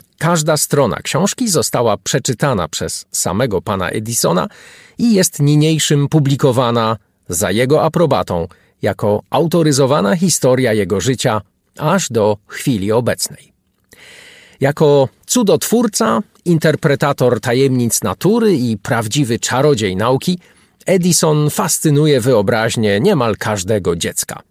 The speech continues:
Przedstawienie faktów z życia wynalazcy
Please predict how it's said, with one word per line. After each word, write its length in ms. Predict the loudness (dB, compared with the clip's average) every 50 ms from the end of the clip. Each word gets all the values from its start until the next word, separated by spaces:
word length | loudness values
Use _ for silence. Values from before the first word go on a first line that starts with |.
| _ _ _ _ _ _ _ _ _ _ _ _ _ _ _ _ -20 _ -10
Przedstawienie 680 | -4 -4 -4 -2 -2 -2 -2 0 0 0 0 0 -2
faktów 540 | -2 -2 -4 -4 -4 -6 -8 -10 -10 -10 -10 -8
z 180 | -8 -4 -4 -4
życia 340 | -2 -2 -4 -4 -4 -6
wynalazcy 680 | -4 -4 -2 -2 0 0 0 0 -2 -2 0 0 -2